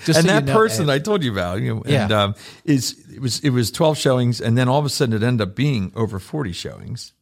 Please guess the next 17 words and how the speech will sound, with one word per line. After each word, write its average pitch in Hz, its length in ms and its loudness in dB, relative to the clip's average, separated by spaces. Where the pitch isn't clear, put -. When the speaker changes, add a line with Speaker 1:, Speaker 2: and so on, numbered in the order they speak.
Speaker 1:
Right. 113 200 -2
Speaker 2:
So 165 220 2
it, 139 120 -6
it 156 40 0
just - 180 -2
takes 110 160 -4
time. 165 260 0
So, - 140 -6
and 165 140 0
which 220 140 0
is 185 100 0
st-, - 300 -4
it's 233 120 -6
just 285 220 -4
amazing. 208 840 0
I 131 60 2
mean, 175 320 4